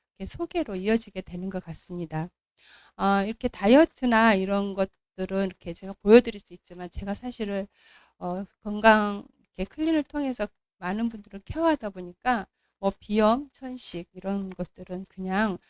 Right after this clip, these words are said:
자연스럽게 사라지는 분들이 많고요. 어, 제가 최근에 이렇게 김포에 사시는 부부, 두 분을 클린 중에 있는데요.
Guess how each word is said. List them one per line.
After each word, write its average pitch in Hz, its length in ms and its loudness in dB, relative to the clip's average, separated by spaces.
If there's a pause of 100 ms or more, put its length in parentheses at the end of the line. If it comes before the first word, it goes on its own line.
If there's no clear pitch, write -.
(180)
자연스럽게 269 600 8
사라지는 302 560 0
분들이 175 460 -12
많고요. 208 640 -2 (500)
어, 196 320 0
제가 220 260 0
최근에 269 560 4
이렇게 190 440 -8 (320)
김포에 262 400 6
사시는 214 500 -8 (100)
부부, 190 560 6 (1200)
두 226 100 -2
분을 196 260 -6
클린 285 320 2
중에 214 240 -8
있는데요. 185 640 -2